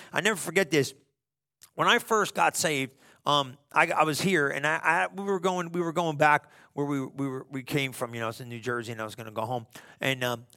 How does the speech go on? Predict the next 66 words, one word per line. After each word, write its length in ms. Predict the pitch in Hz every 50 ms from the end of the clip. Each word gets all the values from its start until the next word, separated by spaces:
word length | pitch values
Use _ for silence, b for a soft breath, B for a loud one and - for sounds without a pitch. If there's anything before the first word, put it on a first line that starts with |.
| _
I 60 | - 123
went 160 | 135 147 147
home, 200 | 151 175 175 139
and 80 | 135 127
my 80 | 127
friends 300 | 123 - - 160 160 143
were 100 | 135 143
all, 80 | 139 139
they 160 | - 170 180
thought 180 | 180 - 175 165
I 40 | 160
was 120 | 147 143
going 200 | 127 151 156 156
to 60 | 151
barber 520 | 135 107 92 139 139 143 143 135 143 143 131
school. 500 | - - - 151 139 139 135 135 135 135
I'm 120 | 139 143
like, 120 | 147 139
"I 80 | 151 147
got 220 | 151 160 160 147
saved." 540 | - - - 147 147 156 151 147 147 147 139
I 40 | 139
was 100 | 131 -
telling 200 | - 156 151 147
them 80 | 143 147
all 140 | 147 147
the 80 | 135 131
story, 580 | - - - 135 135 139 139 135 135 135 135 135
got, 220 | 135 127 135 131 _ _ _
getting 200 | 147 139 143 147
ready, 220 | 143 139 135 117 B B B B
and 80 | - 147
they, 120 | 143 147
and 120 | 147 147 143
I 60 | 139
told 220 | - - 143 139
them, 80 | 135 139
"I'm 120 | 147 151
going 200 | 147 156 151 156
to 80 | 151 131
Bible 500 | - 156 160 165 170 156 143 151 151 135
school." 460 | - - - - 151 151 151 147 139
And 80 | 131 127
then 60 | 131
my 100 | 135 139
buddy's 280 | 120 135 139 147 131
like, 160 | 120 120 101 101
"You're 100 | 185 208
going 120 | 220 202
to 60 | 139
Bi-, 320 | 107 - - 117 139 165 180
Bible 680 | 170 - 131 - 120 120 135 190 233 180 123 95 92
school? 240 | - - - 131 170
You're 140 | 175 131
gonna 180 | 113 117 110 101
be 120 | 90 110
a 40 | 107
barber?" 500 | 90 - 113 123 147 185 196 226 226 202 B B B B B B B B B _ _ _
They 200 | 151 139 165 175
thought 140 | 165 190 175
I 40 |
was 80 | 156 135
gonna 100 | 139 143
be 60 | 139
a 40 | 127
barber. 460 | 120 117 113 113 110 98 98 101 _